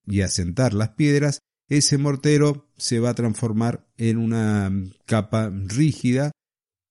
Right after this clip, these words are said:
que va a hacer que las piedras o losas queden en su lugar. Si vas, eh, en otra dirección, si vas a hacer una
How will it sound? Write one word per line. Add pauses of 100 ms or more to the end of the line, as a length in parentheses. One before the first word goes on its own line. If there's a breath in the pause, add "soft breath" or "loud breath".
(100)
que
va
a
hacer (260)
que
las
piedras
o
losas
queden
en
su
lugar. (960)
Si
vas, (160)
eh, (220)
en
otra
dirección,
si
vas
a
hacer
una